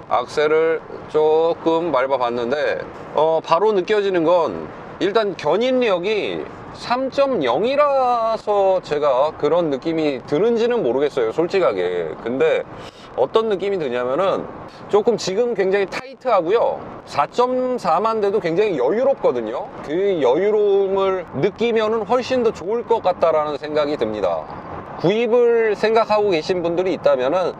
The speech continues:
삼 점 영도 몰아보시고 사점사도 한번 몰아보시길 개인적으로는, 어, 의견을 좀 드릴게요. 자, 일단 제가 지금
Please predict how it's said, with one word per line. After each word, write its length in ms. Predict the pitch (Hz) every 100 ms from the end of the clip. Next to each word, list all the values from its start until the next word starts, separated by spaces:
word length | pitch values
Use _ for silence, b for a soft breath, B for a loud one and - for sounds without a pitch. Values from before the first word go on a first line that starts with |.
| B -
삼 360 | - 240 262 233
점 400 | 262 262 254 240
영도 540 | 147 147 160 220 214 - -
몰아보시고 840 | 123 185 226 151 120 135 151 127 - - - -
사점사도 840 | - 127 - 202 202 165 120 160
한번 320 | 160 165 175 180 - -
몰아보시길 1080 | 123 185 202 139 123 - 117 147 190 214 - -
개인적으로는, 1080 | - 185 214 208 185 147 135 123 143 185 180 - - -
어, 440 | 107 107 107 104 -
의견을 420 | 135 160 156 135
좀 160 | 127
드릴게요. 560 | 110 135 139 107 82 71 - -
자, 140 | 170
일단 300 | 185 220 226
제가 340 | - 180 214 214
지금 720 | - 180 196 208 143 87